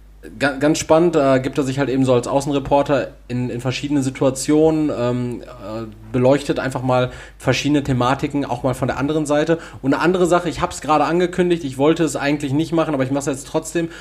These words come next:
Und zwar gibt's da eine, eine Doku, die wurde auch mit dem Grimme-Preis ausgezeichnet, und zwar vom Kollegen Michel Abdullahi. Ähm, der war im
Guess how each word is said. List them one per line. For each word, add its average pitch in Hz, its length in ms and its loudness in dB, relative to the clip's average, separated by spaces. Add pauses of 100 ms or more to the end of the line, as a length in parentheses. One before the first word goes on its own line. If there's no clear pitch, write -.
(200)
Und 139 140 -6
zwar 151 200 0
gibt's 151 200 -2
da 160 60 0
eine, 143 340 2
eine 139 140 0
Doku, 175 340 2
die 143 120 0
wurde 151 120 4
auch 143 100 2
mit 147 100 0
dem 131 120 4
Grimme-Preis 165 500 0
ausgezeichnet, 165 720 -2
und 131 140 -2
zwar 143 180 -2
vom 139 140 -4
Kollegen 139 360 2
Michel 143 260 0
Abdullahi. 143 680 0 (500)
Ähm, 139 380 0
der 135 280 2
war 143 280 4
im 143 220 4